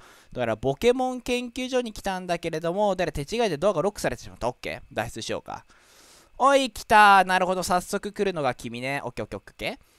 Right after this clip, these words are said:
ー。で、ここがキーになってて、これ、ドアね。オッケーです。で、次の面が、なるほど。ピカチュウにいた。これは何だい？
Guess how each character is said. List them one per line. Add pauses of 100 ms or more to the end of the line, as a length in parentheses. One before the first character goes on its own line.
(140)
ー。
で、
こ
こ
が
キ
ー
に
な
っ
て
て、
こ
れ、 (120)
ド
ア
ね。
オ
ッ (140)
ケ
ー
で
す。
で、
次
の
面
が、
な
る
ほ
ど。 (440)
ピ
カ
チ
ュ
ウ
に
い
た。 (680)
こ
れ
は
何
だ
い？